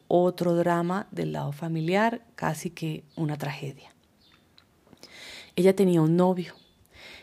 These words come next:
Ella dice que tal vez es el novio que más la ha amado y a él le tocó todo esto. Ella recuerda que esa misma noche o tarde noche la llevaron al ginecólogo y al psiquiatra.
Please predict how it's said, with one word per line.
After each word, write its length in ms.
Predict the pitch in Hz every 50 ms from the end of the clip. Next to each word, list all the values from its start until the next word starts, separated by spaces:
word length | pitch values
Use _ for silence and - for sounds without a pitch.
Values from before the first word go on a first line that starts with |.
| - -
Ella 240 | - 190 180 185 185
dice 300 | 208 208 196 190 220 208
que 120 | - 190
tal 240 | 190 - 160 147 151
vez 280 | 151 175 175 170 - -
es 160 | 190 190 -
el 160 | 180 180 180
novio 280 | 185 180 175 190 185 185
que 120 | - 170
más 360 | 156 156 160 170 170 165 -
la 440 | 175 175 170 165 165 170 170 170 170 - -
ha 260 | 170 165 160 165 165
amado 500 | 165 175 185 185 190 202 220 240 262 - -
y 140 | - 175 160
a 100 | 156 147
él 120 | 147 151
le 100 | 165 170
tocó 260 | 170 165 160 - -
todo 320 | 143 147 - 151 151 151 156
esto. 380 | 156 156 - - - - - - _ _ _ _ _ _ _ - - - _ - - - - - - - - - - _ -
Ella 140 | 208 220 233
recuerda 500 | 247 247 247 - 196 185 175 180 196 202
que 300 | 196 220 214 196 175 - -
esa 260 | 170 160 165 165 170
misma 680 | 190 196 190 185 175 190 190 185 185 185 185 185 185
noche 400 | 190 196 196 202 196 196 - 254
o 100 | 254 247
tarde 280 | 247 190 175 170 165 165
noche 420 | 170 175 180 180 - - 233 247
la 140 | 233 214 190
llevaron 380 | 170 175 165 160 156 160 175 185
al 100 | 185 180
ginecólogo 680 | 165 165 160 151 147 - - 190 196 208 208 202 202
y 100 | 185 165
al 80 | 156 147
psiquiatra. 600 | - - - - - 147 151 147 147 - -